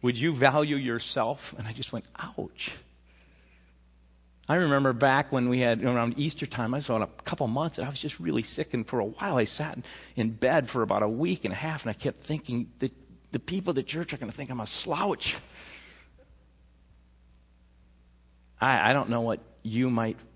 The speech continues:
be hooked into or how it happens, but I wanna share with you the causes are many, and it's helpful to know the roots of those things, but we're not gonna take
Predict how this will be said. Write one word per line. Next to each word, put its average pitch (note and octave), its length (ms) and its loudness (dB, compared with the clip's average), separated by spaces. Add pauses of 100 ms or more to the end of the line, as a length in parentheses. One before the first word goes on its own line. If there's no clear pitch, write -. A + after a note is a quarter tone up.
(140)
be A2+ 140 0
hooked G#2+ 300 -2
into B2 360 0
or F#2 100 -2
how A#2+ 340 0
it - 80 0
happens, A2+ 500 -2
but - 160 -4
I A#2 80 2
wanna D3 260 0
share C#3 200 0
with B2 160 -2
you A2 60 0
the G#2+ 100 -2
causes D3 560 0
are A2 120 2
many, B2+ 440 0 (720)
and C3+ 120 8
it's B2 140 2
helpful E3 480 2
to - 160 -2
know B2 300 2
the A#2 100 0
roots G#2+ 320 0
of D#3 140 -8
those E3+ 220 0
things, F3+ 340 -4
but C3+ 160 0
we're C3 80 0
not E3+ 180 0
gonna D#3+ 120 -2
take C#3+ 260 -2